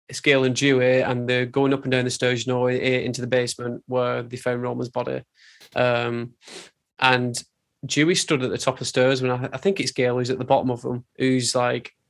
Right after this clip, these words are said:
like Ghostface is knocked out behind her or something like, something like that. I can't remember. I've not,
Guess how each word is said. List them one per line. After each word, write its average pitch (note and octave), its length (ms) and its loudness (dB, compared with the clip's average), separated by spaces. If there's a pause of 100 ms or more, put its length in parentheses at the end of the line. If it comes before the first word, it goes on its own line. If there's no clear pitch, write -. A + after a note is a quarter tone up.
(920)
like C#3 280 -2
Ghostface D3 520 0
is B2 140 -2
knocked C3+ 240 -4
out B2+ 160 2
behind B2+ 320 -2
her C3 240 -6
or G3 40 -4
something D3 380 0
like, C3 200 -2
something C#3+ 360 0
like B2+ 160 -2
that. B2 80 0
I - 40 -4
can't B2 260 2
remember. B2 240 -2
I've B2 100 0
not, B2+ 220 -6